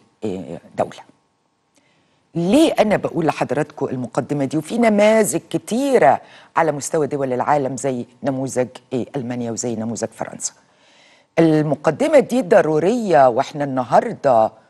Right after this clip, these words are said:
بنعلق على الخطوة الجديدة لتطوير العلاقات بين مصر وبين قطر. من غير شك كان في توترات بين البلدين في الفترة اللي فاتت،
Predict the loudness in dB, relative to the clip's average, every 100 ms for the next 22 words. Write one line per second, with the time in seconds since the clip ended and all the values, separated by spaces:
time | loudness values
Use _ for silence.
0 | _ _ -4 -2 0 2 0 0 0 -2
1 | -4 -8 -6 -6 -6 -6 -6 -4 -6 -8
2 | _ _ _ -10 -6 -6 -4 -2 0 0
3 | 2 2 0 2 2 2 -4 -10 -8 -8
4 | -8 -14 -14 -12 -6 -6 -6 -10 -6 -6
5 | -6 -18 -18 _ _ _ -10 -8 -6 -8
6 | -14 _ -20 _ _ _ _ _ _ _
7 | -6 -4 -2 -2 0 0 0 0 4 4
8 | 2 -6 -8 -6 -6 -6 -8 -6 -8 -6
9 | -8 -8 -8 -10 -8 -8 -6 -8 -12 -16
10 | _ -20